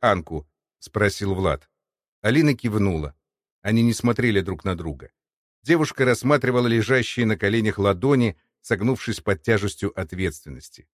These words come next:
Влад стоял рядом и невидящим взором смотрел в сторону Пушкина,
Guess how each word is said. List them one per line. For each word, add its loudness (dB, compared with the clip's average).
Влад 0
стоял 0
рядом 2
и -6
невидящим -2
взором 2
смотрел 0
в -8
сторону 0
Пушкина, -4